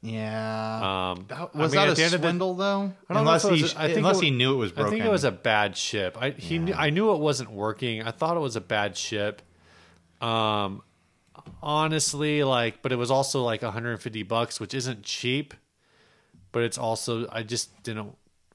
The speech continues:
Speaker 2: I just didn't feel, I don't remember what was going on in my life at the time, but I was like, "I just can't,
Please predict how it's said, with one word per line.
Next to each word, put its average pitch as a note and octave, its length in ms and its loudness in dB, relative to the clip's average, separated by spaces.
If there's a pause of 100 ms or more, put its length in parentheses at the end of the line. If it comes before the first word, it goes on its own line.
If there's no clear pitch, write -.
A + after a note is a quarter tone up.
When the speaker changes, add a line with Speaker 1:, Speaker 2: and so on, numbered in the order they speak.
(120)
Speaker 2:
I B2+ 60 -12
just A#2+ 280 -12
didn't A#2 220 -4
feel, F#2+ 480 -6
I B2+ 100 -2
don't C#3+ 160 0
remember B2 400 0
what A2+ 60 0
was G#2 120 -6
going G#2 200 -2
on G#2+ 160 -2
in G#2 40 -6
my G2+ 120 -2
life G2+ 260 -2
at G2 80 -4
the G2+ 80 -8
time, G2+ 300 -4
but F#2 80 -6
I F#2 100 -4
was F2+ 140 -6
like, F#2+ 180 -10
"I G2 80 -8
just - 220 -12
can't, F#2+ 320 -6